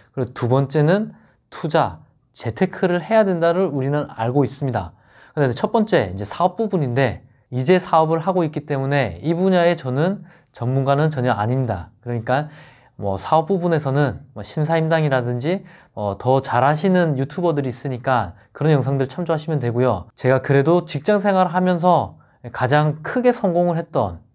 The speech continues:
이제 투자 부분에 대해서 좀 말씀을 드릴게요. 저도 처음에는 남들과 같이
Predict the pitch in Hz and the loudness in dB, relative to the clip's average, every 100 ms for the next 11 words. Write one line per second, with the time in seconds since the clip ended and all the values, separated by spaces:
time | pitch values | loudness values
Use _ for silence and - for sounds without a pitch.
0 | - 107 - - 226 220 226 220 180 143 | -14 -12 -10 0 2 2 2 2 2 2
1 | 123 165 160 135 104 - 147 139 139 143 | 2 0 0 0 -2 0 -2 -2 0 0
2 | 143 110 80 - _ _ _ _ _ 147 | 0 -4 -6 -14 _ _ _ _ _ -4
3 | 135 - 240 233 175 175 156 85 - _ | -4 0 2 4 4 2 2 -2 -14 _
4 | _ - 107 135 151 165 156 127 - - | _ -10 -2 0 2 2 2 -2 -6 -4
5 | 196 220 | -4 -4